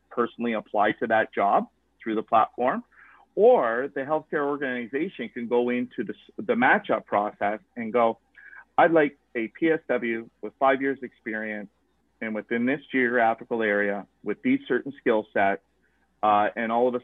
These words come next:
sudden caregivers will start populating. The best suited, the most active, the most, um, qualified. And, uh, what will happen now is they'll be able to instantly S M S text with them. So they'll be able to communicate with them.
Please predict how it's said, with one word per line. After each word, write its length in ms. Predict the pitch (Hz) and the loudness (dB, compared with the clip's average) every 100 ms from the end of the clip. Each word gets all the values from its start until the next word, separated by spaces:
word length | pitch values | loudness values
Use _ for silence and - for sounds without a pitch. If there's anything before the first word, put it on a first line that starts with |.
| - | -4
sudden 300 | 117 107 101 | -4 -4 -8
caregivers 440 | 127 117 110 107 110 | -4 -2 -2 -6 -6
will 140 | - 101 | -8 -8
start 180 | 101 90 | -6 -6
populating. 680 | - 90 - 85 71 64 55 - _ _ _ | -2 -4 -2 -6 -6 -8 -12 -18 _ _ _
The 180 | 113 101 - | -2 -2 2
best 260 | 117 120 - - | 4 4 0 0
suited, 340 | 107 90 90 _ - | 0 0 -8 _ -6
the 80 | |
most 220 | 101 101 - | -4 -4 0
active, 460 | 104 107 - 139 165 _ _ _ _ - | 2 2 0 -2 -2 _ _ _ _ -4
the 120 | 107 | -2
most, 260 | 101 101 - _ _ | 0 -2 -6 _ _
um, 480 | 107 98 98 98 95 - | -6 -4 -4 -6 -10 -8
qualified. 640 | - 113 113 120 120 180 - _ _ _ _ _ _ _ | 2 4 4 4 4 4 -4 _ _ _ _ _ _ _
And, 500 | 110 107 107 107 107 - | -8 -6 -4 -6 -6 -4
uh, 240 | 117 110 110 | 0 2 2
what 320 | 110 127 120 | 4 2 4
will 80 | 123 | 2
happen 360 | 123 123 120 | 4 2 -2
now 360 | 113 110 160 170 | -4 -4 -4 -4
is 160 | - 104 | -8 -6
they'll 160 | 120 117 120 | -2 -2 0
be 40 | 117 | -2
able 120 | 120 | -2
to 120 | - - | -8 -10
instantly 480 | 127 127 - 123 117 - | -8 -8 -8 -10 -6 -2
S 140 | 113 - | -2 -2
M 140 | 104 | -6
S 120 | 104 101 - | -6 -8 -6
text 220 | 95 _ | -6 _
with 140 | 82 - | -14 -10
them. 180 | - - _ _ _ | -12 -12 _ _ _
So 100 | 113 | -4
they'll 320 | 104 101 104 - _ - | 0 0 0 -6 _ -4
be 80 | 113 | 0
able 220 | 104 104 | 2 0
to 60 | - - | -4 -6
communicate 560 | 110 107 104 110 92 | -2 -2 -2 0 -2
with 160 | - - | -2 -8
them. 240 | - - | -8 -10